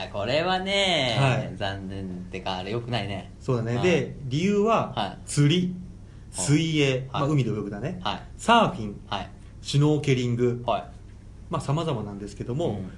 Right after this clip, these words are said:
Speaker 2: 危険生物に襲われて、
Speaker 1: うん。
Speaker 2: 死亡するケースもあるんですね。
Speaker 1: あ、
Speaker 2: もちろん。
Speaker 1: そうなの？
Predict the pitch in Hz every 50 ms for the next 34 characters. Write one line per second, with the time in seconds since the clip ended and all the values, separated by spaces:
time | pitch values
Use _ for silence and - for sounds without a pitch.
0 | - - - - - 233 226 220 214 - 233 226 214 185 160 - - 127 117 110
1 | 107 - - 117 113 110 113 117 - - 185 151 104 92 98 101 101 - - -
2 | - - 120 120 131 135 131 - 127 123 120 120 - 135 127 - - 107 104 98
3 | 101 101 92 90 - - 139 160 165 - - 127 117 - 480 - - - 101 92
4 | 95 117